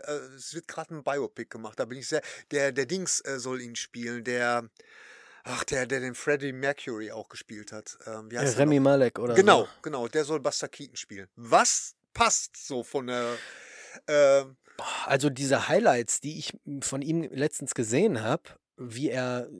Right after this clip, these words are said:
Speaker 2: das hat mich auch stark an Jackie Chan erinnert, wenn er oben vom Dach runterfällt und der knallt auf den Asphalt. Da war ja früher noch nichts großartig mit
Speaker 1: Nee.
Speaker 2: irgendwie Sicherheit oder so.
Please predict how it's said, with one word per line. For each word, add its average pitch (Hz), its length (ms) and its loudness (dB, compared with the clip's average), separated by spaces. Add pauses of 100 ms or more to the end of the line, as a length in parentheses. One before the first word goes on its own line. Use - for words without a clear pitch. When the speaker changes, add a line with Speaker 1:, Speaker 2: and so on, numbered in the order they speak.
(100)
Speaker 2:
das 135 160 -4
hat - 140 0
mich 151 120 2
auch 131 80 2
stark - 260 2
an 147 100 0
Jackie 143 200 0
Chan 139 220 -2
erinnert, 123 320 -4
wenn 120 100 -2
er 127 100 -2
oben 143 200 -2
vom 143 180 -4
Dach - 240 -2
runterfällt 135 680 -4
und 143 160 -8
der 143 160 0
knallt 208 580 2
auf 180 140 0
den 180 200 4
Asphalt. 175 480 4
Da 139 80 4
war 180 100 4
ja 202 140 4
früher 180 280 8
noch 156 180 2
nichts 156 260 -4
großartig 143 640 -4
mit 143 140 -4
Speaker 1:
Nee. 151 120 2
Speaker 2:
irgendwie 131 540 -2
Sicherheit 147 600 -2
oder 135 220 0
so. 127 300 0